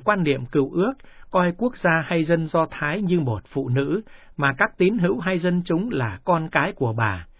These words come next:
hay Thiên Chúa là người đính hôn, và là phu quân hay là chồng.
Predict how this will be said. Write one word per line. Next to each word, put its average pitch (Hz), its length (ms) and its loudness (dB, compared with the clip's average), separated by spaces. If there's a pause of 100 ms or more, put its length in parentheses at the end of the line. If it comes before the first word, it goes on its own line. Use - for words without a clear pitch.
(320)
hay 139 340 2
Thiên 156 220 0
Chúa 156 280 0
là 147 160 0
người 123 280 0
đính 165 220 0
hôn, 185 300 4 (720)
và 127 260 4
là 123 200 2
phu 180 280 -2
quân 175 300 6
hay 175 240 2
là 117 260 0
chồng. 107 320 -2